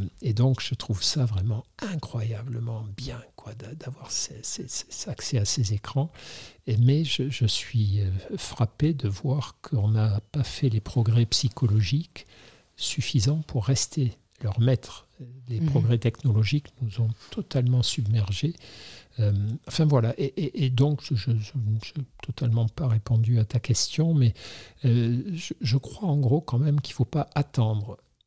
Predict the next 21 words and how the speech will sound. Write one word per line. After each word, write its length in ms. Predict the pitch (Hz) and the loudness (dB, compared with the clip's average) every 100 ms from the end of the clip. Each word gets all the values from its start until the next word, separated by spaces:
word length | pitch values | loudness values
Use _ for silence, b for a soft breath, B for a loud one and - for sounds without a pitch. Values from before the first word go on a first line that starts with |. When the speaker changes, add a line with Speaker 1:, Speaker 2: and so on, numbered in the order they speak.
| - | -4
Speaker 1:
l'équilibre 500 | 131 - 156 135 120 | -4 0 0 2 2
intérieur 840 | 123 - 110 107 117 139 156 - _ _ 107 101 | 2 2 0 2 2 2 -2 -6 _ _ -20 -6
des, 280 | 117 143 269 302 | -2 -2 -2 -6
euh, 160 | 135 131 | -4 0
nourritures 600 | 113 113 104 - 123 120 | 2 2 0 0 2 2
extérieures. 640 | 110 - 107 107 95 95 | 0 0 0 0 0 -2
Voilà, 300 | 110 104 95 | -2 -2 -2
que 100 | - | -4
c'est 200 | - - | -2 0
à 40 | 104 | 4
nous 220 | 123 139 | 6 6
de 80 | 120 | 4
faire 300 | - 123 107 | 0 0 2
le 80 | 107 | 2
boulot, 520 | 107 101 107 127 151 | 2 2 2 2 0
de 140 | 135 | 0
le 80 | 104 | -2
faire 400 | 107 - 110 101 - | -2 -2 0 0 -4
au 100 | 143 | -6
calme, 640 | - - 110 120 139 135 107 | -4 0 2 2 2 2 2
régulièrement. 1000 | 101 143 147 127 123 107 110 104 127 | 2 2 2 0 2 2 2 2 0